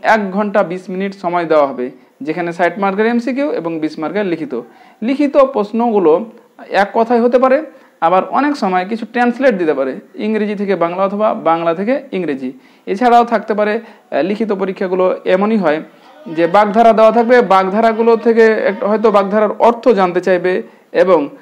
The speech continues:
সাথে সাথে তার অর্থগুলো জানার পরে বাক্য রচনা করতে বলতে পারে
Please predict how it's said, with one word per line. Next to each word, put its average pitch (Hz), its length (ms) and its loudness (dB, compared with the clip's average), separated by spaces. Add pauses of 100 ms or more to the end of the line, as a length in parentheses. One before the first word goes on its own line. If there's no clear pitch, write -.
(220)
সাথে 226 200 0
সাথে 254 220 0
তার 220 220 2
অর্থগুলো 226 560 2
জানার 208 260 0
পরে 240 160 2
বাক্য 180 300 2
রচনা 160 320 0
করতে 156 260 -6
বলতে 139 280 -4
পারে 226 200 0